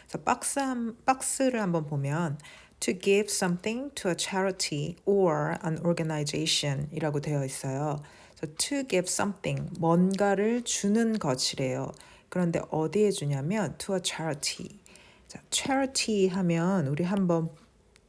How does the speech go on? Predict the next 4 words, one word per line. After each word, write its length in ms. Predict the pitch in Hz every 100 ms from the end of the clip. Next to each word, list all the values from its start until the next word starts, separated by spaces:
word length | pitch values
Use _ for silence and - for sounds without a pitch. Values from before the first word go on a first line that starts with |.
| _ - _ _ _ -
예전에 500 | 160 160 160 156 151
배웠는데 560 | 151 151 156 135 143 151
뜻이 240 | 233 233
뭐였었죠? 560 | 175 - - 151 -